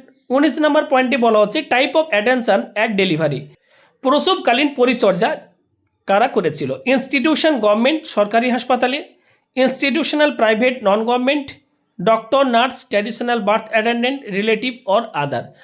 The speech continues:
তো এক্ষেত্রে যদি গভর্নমেন্ট হসপিটাল হয়ে থাকে তাহলে ইনস্টিটিউশনাল গভর্নমেন্টে টিক মার্ক দেবেন, যদি এক্ষেত্রে প্রাইভেট হসপিটাল হয়ে থাকে তাহলে প্রাইভেট হসপিটালে টিক মার্ক দিয়ে দেবেন। Method of delivery, যদি ন্যাচারাল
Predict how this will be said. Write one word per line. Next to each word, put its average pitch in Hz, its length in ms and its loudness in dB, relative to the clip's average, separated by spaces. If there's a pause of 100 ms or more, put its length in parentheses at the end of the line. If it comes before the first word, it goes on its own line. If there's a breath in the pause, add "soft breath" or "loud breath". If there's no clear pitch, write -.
(180 soft breath)
তো - 100 -20
এক্ষেত্রে 294 280 -2 (100)
যদি 285 120 -2 (100)
গভর্নমেন্ট 254 320 2
হসপিটাল 277 380 0
হয়ে 262 160 2
থাকে 262 180 2
তাহলে 254 180 2 (140)
ইনস্টিটিউশনাল 240 640 -4
গভর্নমেন্টে 226 440 0
টিক 247 200 -4
মার্ক 247 140 2 (100)
দেবেন, 277 180 0 (640 soft breath)
যদি 240 180 2
এক্ষেত্রে 254 340 0
প্রাইভেট 233 340 4
হসপিটাল 262 360 -2
হয়ে 254 140 4
থাকে 262 180 -2
তাহলে 262 220 -2
প্রাইভেট 202 320 0
হসপিটালে 202 380 -6 (120)
টিক 220 180 -2
মার্ক 127 200 -4
দিয়ে 123 180 -8
দেবেন। 82 180 -16 (960)
Method 339 340 2
of 339 60 0 (100)
delivery, 156 400 0 (140)
যদি 226 180 0 (300)
ন্যাচারাল 262 400 2